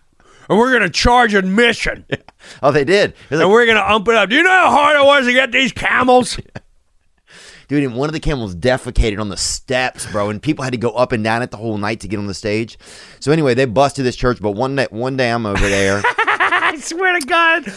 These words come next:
Speaker 1: I'm trying to be quiet because
Speaker 2: Crystal Cathedral, bring it up, will you?
Speaker 1: Well,
Speaker 2: You
Speaker 1: this
Speaker 2: do
Speaker 1: is why
Speaker 2: something,
Speaker 1: I'm
Speaker 2: Sean. Sean's almost fired.
Speaker 1: The reason why I'm laughing is my wife goes to this church.
Speaker 2: Uh-huh.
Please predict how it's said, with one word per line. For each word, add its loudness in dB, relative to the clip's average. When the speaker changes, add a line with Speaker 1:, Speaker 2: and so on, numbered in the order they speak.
Speaker 1:
I'm -2
trying 0
to -4
be -4
quiet -4
because -6
Speaker 2:
Crystal 4
Cathedral, 0
bring 0
it 2
up, 2
will 0
you? 0
Speaker 1:
Well, 2
Speaker 2:
You -2
Speaker 1:
this 2
Speaker 2:
do 2
Speaker 1:
is 0
why 4
Speaker 2:
something, 2
Speaker 1:
I'm -4
Speaker 2:
Sean. 0
Sean's -2
almost -2
fired. 0
Speaker 1:
The 0
reason 0
why 0
I'm -4
laughing 0
is -4
my -4
wife 0
goes -2
to -6
this -6
church. -4
Speaker 2:
Uh-huh. -2